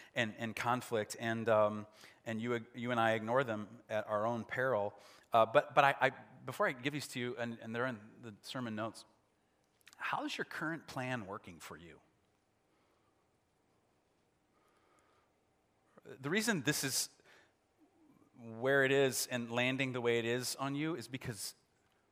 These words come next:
we all face this. And the reason you're kinda uncomfortable right now is because your current plan doesn't work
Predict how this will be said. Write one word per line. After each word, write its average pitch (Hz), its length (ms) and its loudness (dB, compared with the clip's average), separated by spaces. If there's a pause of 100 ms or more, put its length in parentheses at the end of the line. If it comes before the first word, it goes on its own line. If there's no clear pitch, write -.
we 120 180 -2
all 110 440 2
face - 540 -10
this. - 420 -12 (1600)
And 135 120 0
the 131 60 0
reason 185 280 0
you're 139 120 2
kinda 143 280 0
uncomfortable 131 560 -2
right 175 180 6
now 180 240 0
is 135 100 -6
because - 400 -8
your 156 60 -4
current 185 320 -8
plan 123 340 -4
doesn't 147 360 -8
work 135 180 -14